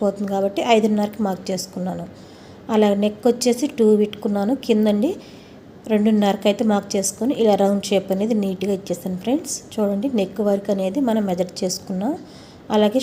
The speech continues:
షోల్డర్ వచ్చేసి త్రీ అనమాట. షోల్డర్ వచ్చేసి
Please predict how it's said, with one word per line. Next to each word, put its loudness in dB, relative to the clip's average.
షోల్డర్ 4
వచ్చేసి -2
త్రీ -2
అనమాట. -6
షోల్డర్ 2
వచ్చేసి -4